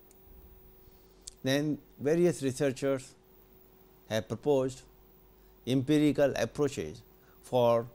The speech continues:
the prediction of the shape of the workpiece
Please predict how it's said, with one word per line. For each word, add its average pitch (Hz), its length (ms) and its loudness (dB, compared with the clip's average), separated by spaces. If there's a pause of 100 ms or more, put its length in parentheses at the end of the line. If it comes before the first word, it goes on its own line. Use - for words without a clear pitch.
(260)
the 110 80 -4
prediction 131 540 -2
of 107 120 -6
the 107 220 -2 (580)
shape 131 400 0
of 104 140 -4
the 107 260 -2 (480)
workpiece 120 580 -2